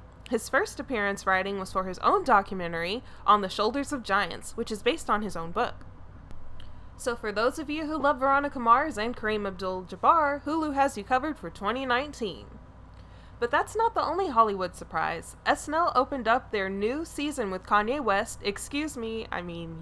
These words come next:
Ye. <laughs> Kanye, for whatever reason, wants to be called Ye now, which in my opinion sounds ridiculous. Thou shalt not call Ye Ye. <laughs> Anywho,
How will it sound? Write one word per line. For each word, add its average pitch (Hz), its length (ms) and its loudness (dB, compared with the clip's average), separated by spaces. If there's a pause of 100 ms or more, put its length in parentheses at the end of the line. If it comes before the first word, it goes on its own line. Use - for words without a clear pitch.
(140)
Ye. 220 480 -6 (500)
<laughs> - 0 - (1900)
Kanye, 349 400 6
for 320 140 -2
whatever 311 300 4
reason, 311 380 -2
wants 285 240 4
to 277 80 -6
be 277 160 -2
called 285 380 8
Ye 214 260 0
now, 156 400 0
which 190 260 -4
in 202 80 -2
my 240 200 6
opinion 285 420 0
sounds 254 420 4
ridiculous. - 960 -4 (160)
Thou 208 220 8
shalt 214 280 8
not 285 340 6
call 311 200 12
Ye 311 420 2
Ye. 202 420 -2
<laughs> - 100 -8 (2000)
Anywho, 302 560 2